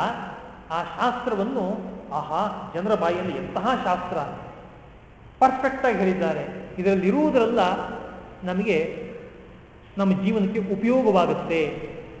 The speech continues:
ಅಂತ ಅನಿಸ್ಬೇಕು ಆ ಶಾಸ್ತ್ರವನ್ನು ನೋಡಿ. ಹಾಗೆ ಮಾಡ್ತಾರೆ. ಸಚ್ಚಾಸ್ತ್ರೀ ಕುರುವಂತಿ ಶಾಸ್ತ್ರಾಣಿ, ಇದನ್ನೇ ಹೇಳಿದ್ದಾರೆ.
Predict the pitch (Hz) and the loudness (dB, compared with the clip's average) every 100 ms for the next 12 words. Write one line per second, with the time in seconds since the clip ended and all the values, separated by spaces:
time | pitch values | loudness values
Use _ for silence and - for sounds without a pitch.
0 | - 185 214 190 202 233 - 185 156 135 | -2 -2 0 0 0 -2 -2 -2 -2 -4
1 | 175 170 - 160 151 147 156 151 - - | -2 -4 -2 -4 -4 -4 -4 -4 -10 -14
2 | - - - - - - - 180 202 185 | -16 -18 -20 -20 -18 -16 0 2 4 2
3 | 160 - 131 - - - - - - - | -2 -4 -8 -10 -12 -16 -18 -20 -20 -20
4 | - - - - - - - - - 294 | -20 -20 -20 -20 -20 -20 -20 0 8 8
5 | - 277 269 269 - 254 269 269 247 240 | 10 8 10 8 2 2 2 4 6 6
6 | 226 240 247 202 190 190 190 180 156 131 | 4 2 0 2 2 2 -4 -2 -4 -4
7 | 139 - - - - - - - - - | -8 -10 -12 -16 -16 -18 -20 -20 -16 -16
8 | - - - - - - 185 220 277 240 | -16 -20 -20 -20 -20 -6 -2 2 8 8
9 | 220 165 - - - - | 8 4 2 -4 -6 -10